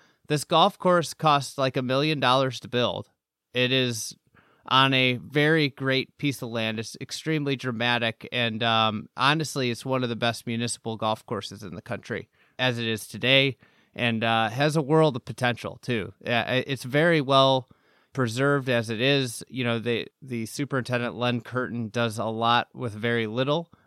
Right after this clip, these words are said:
Um, the thing that I appreciate probably the most about what they do is they really are diligent about mowing out the green pads. You know, they aren't green all the way, but they are at approach height. They're, they're a shorter height, and they are,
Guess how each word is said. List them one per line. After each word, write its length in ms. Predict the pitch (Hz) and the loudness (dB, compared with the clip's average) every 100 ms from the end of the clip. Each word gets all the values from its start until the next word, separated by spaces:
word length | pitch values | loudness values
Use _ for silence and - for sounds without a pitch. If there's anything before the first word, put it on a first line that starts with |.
| - | -2
Um, 500 | 117 110 107 104 - | 2 4 2 0 -6
the 160 | - 127 | -8 -8
thing 300 | - 156 156 | -2 -2 0
that 160 | 135 123 | -2 0
I 80 | |
appreciate 640 | 123 - 143 135 - 123 - | 0 0 -4 -4 -2 -2 -2
probably 260 | 127 123 | -2 0
the 80 | 113 | -2
most 420 | 110 117 127 123 | -2 0 -2 -2
about 300 | 127 113 113 | -4 -2 -2
what 220 | 98 120 - | -2 -6 -2
they 120 | 107 | -4
do 300 | 98 117 127 | -2 -2 -2
is 200 | 131 101 | -4 -4
they 260 | 117 110 - _ _ _ - | -2 -2 -6 _ _ _ -10
really 440 | 120 143 156 151 | 0 2 4 4
are 100 | 131 | 4
diligent 560 | 120 139 131 127 127 117 | 2 2 2 2 0 -2
about 300 | 107 113 95 | 0 0 0
mowing 480 | 110 120 127 123 117 | 0 0 2 0 2
out 280 | 113 113 | 2 0
the 120 | 95 120 | -4 -4
green 320 | 117 117 113 | -2 -2 -4
pads. 680 | - 110 101 90 98 - - _ _ _ | -2 2 2 0 -4 -14 -18 _ _ _
You 120 | - | -4
know, 140 | 120 110 | -2 0
they 200 | 117 - | 0 0
aren't 300 | 131 135 127 | 2 0 0
green 400 | 131 127 139 160 | -6 -4 -2 0
all 180 | 160 160 | 0 0
the 80 | 160 | 0
way, 300 | 165 165 175 | 0 0 0
but 240 | 147 117 | -2 0
they 160 | 123 123 | 2 2
are 280 | 117 113 - | 2 0 -2
at 220 | 113 110 | -4 -4
approach 560 | 110 - - 127 127 - | -4 -6 -4 -2 -2 -4
height. 320 | 117 117 - | -2 -2 -4
They're, 460 | 120 120 110 110 - | -6 -6 -4 -4 -6
they're 320 | 117 110 107 | -8 -6 -6
a 60 | 104 | -8
shorter 460 | - 131 127 123 | -8 -4 -2 -2
height, 340 | 110 120 117 - | -2 -2 -2 -4
and 160 | 135 117 | -8 -4
they 140 | 117 | -4
are, 240 | 113 110 | -2 -4